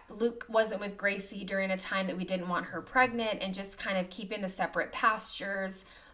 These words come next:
all the things, it really became overwhelming for us. And those are things that I wish that I would have thought out a little bit better, uh, before we decided to get Luke. But in the end,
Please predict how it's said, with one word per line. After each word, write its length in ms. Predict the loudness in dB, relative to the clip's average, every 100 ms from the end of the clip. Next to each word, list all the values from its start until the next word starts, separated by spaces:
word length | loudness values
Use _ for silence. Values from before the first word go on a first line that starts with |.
| _
all 160 | 8 8
the 160 | 8
things, 480 | 4 0 -2 -2 -2 -2
it 180 | 0
really 260 | 0 4 4
became 640 | 2 -4 -6 -6 -4 -4 2
overwhelming 640 | 2 4 2 0 -2 -4
for 180 | -6 -4
us. 340 | -2 -2 -4 -4
And 280 | -2 0 0 -4 -12 8
those 200 | 10 10
are 180 | 6 2
things 240 | 2 2
that 120 | 2 2
I 60 |
wish 320 | 4 2 2
that 120 | 2 4
I 80 |
would 160 | 4 4
have 120 | 2
thought 220 | 4 4
out 180 | 4 4
a 40 | 2
little 240 | 4 4
bit 260 | 4 2 0
better, 440 | 0 2 0 -4 -12 -20 -2
uh, 240 | 2 4 2
before 320 | -2 -2 0
we 100 | 0
decided 480 | -2 0 0 0 -2
to 80 | -4
get 300 | -2 -2 -2
Luke. 320 | -4 -4 -2
But 260 | 0 0 -2 -16 -20 -20 _ _
in 240 | 4 4 4
the 180 | 0 0
end, 400 | -2 -2 -2